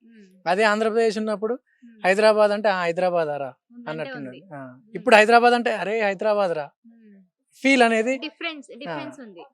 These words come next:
Speaker 2: ఒకటి, ఒక హైదరాబాద్ని తలుచుకుంటే ఏమవుతుందంటే, ఒక ఒళ్ళు అనేది ఒక పులకరించేలాగా అట్లా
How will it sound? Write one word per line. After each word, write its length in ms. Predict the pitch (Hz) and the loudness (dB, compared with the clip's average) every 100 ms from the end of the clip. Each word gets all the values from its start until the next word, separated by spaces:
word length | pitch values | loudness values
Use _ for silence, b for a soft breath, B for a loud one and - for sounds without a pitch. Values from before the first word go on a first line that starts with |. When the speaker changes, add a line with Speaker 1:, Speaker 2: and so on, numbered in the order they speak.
| - _ _ | -16 _ _
Speaker 2:
ఒకటి, 640 | 202 240 220 226 208 196 | 4 4 6 6 6 4
ఒక 160 | 180 170 | 0 0
హైదరాబాద్ని 540 | 185 208 247 247 240 | 0 4 6 6 4
తలుచుకుంటే 520 | 214 214 190 233 220 214 | 4 0 -2 -6 -4 -4
ఏమవుతుందంటే, 680 | 208 202 208 196 233 202 262 _ _ _ _ | -4 -8 -8 -8 -4 -6 -6 _ _ _ _
ఒక 180 | 190 175 180 165 160 - | -10 0 0 2 -2 -2
ఒళ్ళు 260 | 190 220 | -2 2
అనేది 220 | 226 220 214 | 2 0 -2
ఒక 120 | 202 | -4
పులకరించేలాగా 840 | - 202 202 196 170 190 170 170 | -6 -4 -4 -4 -6 -4 -2 -2
అట్లా 440 | 180 196 170 147 | -4 -2 -2 -2